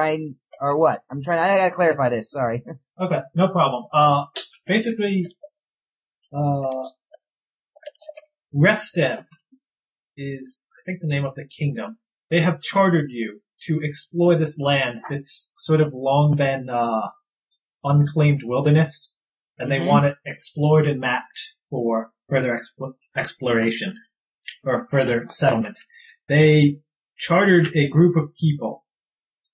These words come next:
Speaker 2: to, uh, explore it and deal with any threats within the land. They are aware that it was a bandit problem, and you've been authorized to, uh, deal out
Speaker 1: Deal with
Speaker 2: punishment.
Speaker 1: it.
Speaker 2: Yeah.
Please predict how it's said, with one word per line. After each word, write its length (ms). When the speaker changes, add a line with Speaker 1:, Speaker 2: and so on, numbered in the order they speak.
Speaker 2:
to, 480
uh, 480
explore 640
it 120
and 240
deal 240
with 200
any 180
threats 720
within 300
the 80
land. 420
They 120
are 200
aware 200
that 120
it 60
was 160
a 60
bandit 440
problem, 520
and 120
you've 160
been 240
authorized 840
to, 300
uh, 440
deal 280
out 220
Speaker 1:
Deal 140
with 160
Speaker 2:
punishment. 320
Speaker 1:
it. 60
Speaker 2:
Yeah. 260